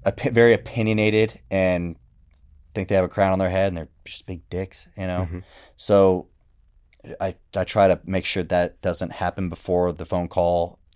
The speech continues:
Speaker 1: actually
Speaker 2: Okay.
Speaker 1: happens.
Speaker 2: Got it.
Speaker 1: And just, like, people are, you know, like, "Look, I'm not trying to, you know, push the limits here. I'm
Speaker 2: Mm-hmm.
Speaker 1: just,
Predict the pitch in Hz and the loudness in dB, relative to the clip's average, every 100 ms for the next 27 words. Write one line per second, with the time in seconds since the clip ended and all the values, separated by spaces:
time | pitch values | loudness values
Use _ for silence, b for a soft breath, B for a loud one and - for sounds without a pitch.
0 | - 76 - 87 87 98 98 - - - | -8 -6 -4 -2 -2 -2 -6 -10 -16 -16
1 | 107 110 95 90 87 - 87 85 92 90 | -16 -10 -4 -4 -4 -8 -10 -8 -6 -4
2 | 90 90 90 85 107 104 - 117 131 - | -2 -2 -4 -6 -2 0 0 0 -2 -2
3 | 107 101 92 87 82 _ b b b b | -4 -2 0 -2 -4 _ b b b b
4 | b b b _ _ - 95 90 85 - | b b b _ _ -4 -2 0 -2 -6
5 | - 123 113 - 113 104 101 101 - 104 | 0 2 2 -2 0 0 0 -2 -2 -2
6 | 98 95 95 98 101 101 110 | 0 0 0 -2 0 0 -2